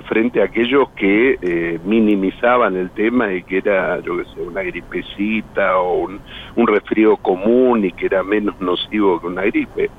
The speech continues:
Error, mentira, eh, es diez veces más nociva que la gripe, es diez veces más letal que la gripe, así que ni siquiera es una gripecita. Obviamente hay gente que tiene formas leves, pero hay mucha gente que se muere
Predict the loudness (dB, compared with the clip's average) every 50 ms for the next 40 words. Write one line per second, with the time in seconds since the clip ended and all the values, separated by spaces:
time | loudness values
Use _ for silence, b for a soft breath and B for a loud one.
0 | -20 -20 -14 -6 -2 -2 0 0 2 2 4 4 4 2 0 -2 -4 -6 -4 -4
1 | -4 -4 -6 -6 -2 0 0 2 2 2 2 2 0 -2 -6 B B B B B
2 | B B B B B B B -14 -6 -2 2 2 4 4 4 4 2 2 2 0
3 | 0 -2 -4 -2 0 0 0 0 -4 -10 -6 0 2 2 4 4 4 2 2 2
4 | 0 -2 -2 -2 -2 -2 -4 -2 -2 -4 -4 -4 -4 -2 0 2 2 2 0 0
5 | 0 2 2 2 2 2 0 0 0 0 0 0 0 2 2 2 2 2 2 2
6 | 0 0 0 -2 -2 0 -2 -2 -2 -2 0 -2 -2 0 0 0 0 2 2 0
7 | -2 -4 -6 -6 -4 -2 -2 -2 -4 -4 -6 -6 -4 -2 -4 -4 -4 -6 -10 -6
8 | -4 -4 -4 -4 B B B B B -4 -4 -4 -4 -2 0 2 2 4 4 4
9 | 2 0 -2 -4 -6 -6 -4 -4 -4 -4 -4 -4 -4 -6 -6 -8 -8 -8 -4 0
10 | 2 4 4 4 4 6 6 6 6 4 2 2 2 0 0 0 0 -2 -2 0
11 | 0 0 -2 -2 -2 -2 -4 -2 -2 -2 -4 -2 -2 -4 -4 -4 -2 -2 -2 -2
12 | 0 0 0 -2 -2 -6 -14 B B B B B -20 -20 -8 -2 0 2 2 4
13 | 4 2 2 0 -2 -6 -6 -4 -2 -4 -2 -4 -4 -6 -6 -6 -6 -6 -2 0
14 | 2 2 2 2 2 0 0